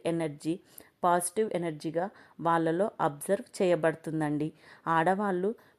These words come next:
పట్టీలు వేసుకొని ఇంట్లో నడిచినప్పుడు ఆ గజ్జల సౌండ్కి ఇంట్లో ఉన్న నెగటివ్ ఎనర్జీ వెళ్ళిపోతుందని మన పురాణాలు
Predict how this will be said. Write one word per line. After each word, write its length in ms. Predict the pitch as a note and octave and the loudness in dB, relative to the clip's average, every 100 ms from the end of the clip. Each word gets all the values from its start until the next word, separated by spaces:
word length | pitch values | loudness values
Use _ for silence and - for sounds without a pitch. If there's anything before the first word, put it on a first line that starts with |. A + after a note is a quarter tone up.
| - | -4
పట్టీలు 400 | F3 - A#3+ A#3+ G3+ | -4 0 0 2 2
వేసుకొని 500 | F3 - F3+ F3 G#3+ - - | -2 -6 -6 -4 -4 -6 -6
ఇంట్లో 260 | F3+ F3+ G3+ F#3 | -4 -2 -2 0
నడిచినప్పుడు 640 | D#3+ D3+ F#3+ F3+ - D#3+ G3 - - - D#3+ | -2 -4 -4 -4 -4 -4 -4 -8 -20 -6 -2
ఆ 40 | E3 D#3 | 0 0
గజ్జల 320 | C#3+ C#3 G#3 G#3+ | 0 0 -2 0
సౌండ్కి 480 | F#3+ E3 D#3 - F#3 G3 _ - E3 | 2 2 -2 -6 -6 -6 _ -10 -8
ఇంట్లో 300 | E3 - G#3 G3 | -6 2 2 4
ఉన్న 240 | E3+ E3+ G#3 F3+ | 0 -2 -2 -2
నెగటివ్ 380 | D#3+ F3 G#3+ G#3+ | -2 0 -2 0
ఎనర్జీ 340 | F3+ F3 C#3+ D#3+ | 0 -2 -4 -2
వెళ్ళిపోతుందని 840 | D#3+ D#3+ F3+ F#3 F3+ E3+ D#3+ D3+ G#3 - - - - | -2 -2 -4 -4 -2 -2 -2 0 -2 -4 -14 -16 -6
మన 120 | F3+ F3+ | -4 -2
పురాణాలు 440 | F#3 E3 F3 F#3 | -2 -2 0 0